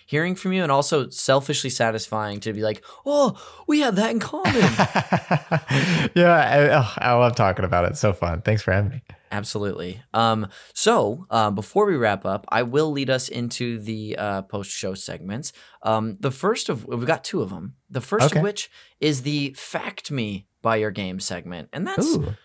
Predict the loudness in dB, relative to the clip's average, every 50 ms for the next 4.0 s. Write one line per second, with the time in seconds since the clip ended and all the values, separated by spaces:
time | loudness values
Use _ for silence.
0 | _ _ -8 -6 -4 -2 -2 -2 -2 0 2 2 2 2 2 0 0 -2 -2 -2
1 | 0 2 2 2 2 2 0 -4 -6 _ _ _ 0 2 2 2 2 0 -4 -4
2 | -2 -2 -2 -2 -2 -4 -4 -4 -4 -4 -6 -8 -6 -4 -4 -4 -4 -6 -6 -6
3 | -6 -4 -4 -4 -4 -2 -4 -6 -10 -14 _ _ _ _ -6 -4 -2 0 -2 -2